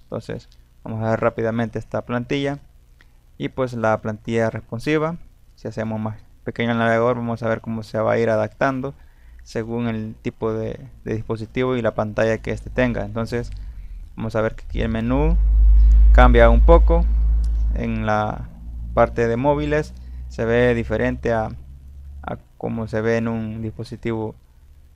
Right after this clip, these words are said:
de alta resolución como puede ser una computadora. Entonces, si hacemos clic aquí en el bot-, en el formulario que dice buscar, nos va a llevar a la parte donde se encuentran los anuncios. Estamos viendo aquí que podemos ver algunas opciones.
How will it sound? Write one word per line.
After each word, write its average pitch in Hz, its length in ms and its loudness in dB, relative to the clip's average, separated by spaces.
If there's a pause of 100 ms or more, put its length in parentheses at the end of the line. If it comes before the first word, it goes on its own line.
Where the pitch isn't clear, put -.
(160)
de 110 420 -2
alta 120 300 4
resolución 120 480 -4
como 120 160 -6
puede 110 180 -4
ser 110 120 -8
una 104 120 -8
computadora. 107 680 -2 (160)
Entonces, 113 480 -8 (440)
si - 100 -12
hacemos 113 300 -4
clic 120 320 -4
aquí 120 220 -10
en 117 120 -4
el 113 60 -4
bot-, 110 260 -4
en - 60 -6
el 113 80 -4
formulario 110 420 0
que 113 120 0
dice 113 160 -2
buscar, 120 280 0
nos 123 140 -2
va 110 140 0
a 110 40 0
llevar 110 260 2
a 113 60 -6
la 110 100 -4
parte 113 360 -2
donde 113 160 -4
se 110 140 -12
encuentran 110 460 -8
los 104 120 -8
anuncios. 120 580 -6 (600)
Estamos 113 340 -6
viendo 110 220 -2
aquí 131 340 -4 (480)
que 113 80 -8
podemos 110 800 -2 (920)
ver 117 140 4
algunas 117 360 2
opciones. 135 480 -2